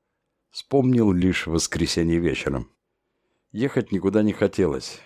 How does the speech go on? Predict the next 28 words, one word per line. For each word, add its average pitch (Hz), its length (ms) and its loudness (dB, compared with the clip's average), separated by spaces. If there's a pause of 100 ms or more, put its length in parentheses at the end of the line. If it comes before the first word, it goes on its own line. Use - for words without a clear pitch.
Гораздо 101 400 0
приятнее 110 520 2
было 101 300 0
посидеть 80 540 -6
у 76 40 -4
телевизора, 117 680 0
наблюдая 90 600 0
за 85 280 -2
прекрасной 82 760 -2
игрой 85 340 0 (340)
Манчестер 82 680 -2
Юнайтед 90 800 0
и 90 80 -4
его 90 240 0
фаворита 87 760 2
Уэйна 87 800 2
Руни. 67 580 0 (1160)
К - 60 -20
тому 104 220 2
же 95 180 2
Лиля, 117 420 2 (160)
узнав 80 460 -2
об 73 140 -4
отъезде 80 380 0
мужа 82 340 0
на 90 180 2
ночь 78 220 -2
глядя, 110 420 2